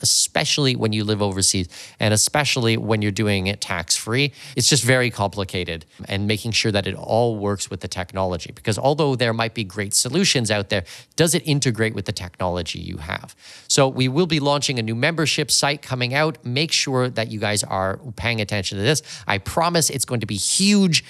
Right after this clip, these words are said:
It is going to help so many people. It's just gonna be fantastic. There's gonna be a lot of benefits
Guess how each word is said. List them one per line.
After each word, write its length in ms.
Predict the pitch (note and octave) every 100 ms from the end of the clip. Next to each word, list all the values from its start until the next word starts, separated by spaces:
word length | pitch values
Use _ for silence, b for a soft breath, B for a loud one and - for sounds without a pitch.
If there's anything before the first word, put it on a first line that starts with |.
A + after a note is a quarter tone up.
| B -
It 120 | C3+
is 100 | B2+
going 160 | D3+
to 60 | B2+
help 200 | B2 D#3+
so 320 | - - F3
many 200 | E3 D#3
people. 340 | C3+ D3+ D3 C3
It's 220 | B2 -
just 140 | -
gonna 120 | D3
be 100 | C3
fantastic. 680 | A#2+ B2 A2 B2 A2+ - A#2
There's 160 | G#2+ F#2+
gonna 120 | A#2
be 140 | A2
a 80 | A2
lot 420 | F#2+ G#2 A#2+ C3
of 140 | A2 F2+
benefits 480 | A2 A#2 - A#2+